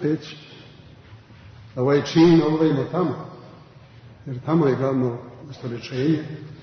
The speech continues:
u tron srpskih patrijarha. Da li ćemo moći? Hoćemo li otići u tuđu zemlju,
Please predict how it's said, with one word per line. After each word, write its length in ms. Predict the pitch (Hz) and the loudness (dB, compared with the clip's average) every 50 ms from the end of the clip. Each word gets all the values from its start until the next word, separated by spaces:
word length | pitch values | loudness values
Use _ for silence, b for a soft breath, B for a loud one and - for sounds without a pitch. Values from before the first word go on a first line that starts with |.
| - - - - - - - | -20 -20 -20 -20 -20 -10 -6
u 120 | 135 131 | -4 -4
tron 440 | 127 - 135 143 139 139 135 123 120 - - | -4 -4 -2 0 2 4 4 2 0 -2 -4
srpskih 420 | - 160 165 - - - 135 113 113 - | -4 -2 -2 -4 -6 -8 -8 -10 -8 -10
patrijarha. 480 | 117 107 120 113 110 107 110 110 107 101 104 - - - - - - - - - - - - - - - - - - - - - - - - - - - - - - - - - - - - - - - - - - - - - 104 117 | -12 -12 -8 -6 -6 -4 -4 -4 -6 -6 -8 -12 -14 -16 -18 -18 -18 -20 -20 -20 -20 -20 -20 -20 -20 -20 -20 -20 -20 -20 -20 -20 -20 -20 -20 -20 -20 -20 -20 -20 -20 -20 -20 -20 -20 -20 -20 -20 -20 -20 -20 -20 -20 -20 -20 -16 -6 -4
Da 60 | 131 | -2
li 100 | 139 - - - | -2 -2 -4 -6
ćemo 200 | 131 120 120 123 | -4 -2 0 0
moći? 320 | 123 135 - - - - - - - - - - - - - - - - - - - - - - - - - - - - - - - - - - - - | 0 0 -4 -6 -10 -14 -16 -18 -20 -20 -20 -20 -20 -20 -20 -20 -20 -20 -20 -20 -20 -20 -20 -20 -20 -20 -20 -20 -20 -20 -20 -20 -20 -20 -20 -20 -12 -10
Hoćemo 280 | 135 131 - 135 127 | -8 -8 -4 0 2
li 100 | 127 127 | 4 4
otići 320 | 143 127 127 - - - 131 | 4 4 0 -2 -4 -4 -4
u 120 | 127 - | -2 0
tuđu 220 | 151 147 139 135 123 110 123 | 0 0 2 2 0 0 0
zemlju, 240 | 131 143 147 127 | 0 0 0 0